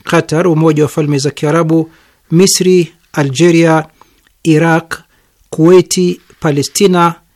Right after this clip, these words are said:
Lebanon, Tunisia, Senegal, Sudan, Burkina Faso, Tanzania, Kenya,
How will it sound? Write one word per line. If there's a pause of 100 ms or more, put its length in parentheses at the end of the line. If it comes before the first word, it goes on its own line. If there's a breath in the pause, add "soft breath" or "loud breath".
(280)
Lebanon, (200)
Tunisia,
Senegal, (340 soft breath)
Sudan, (340)
Burkina
Faso,
Tanzania, (500)
Kenya,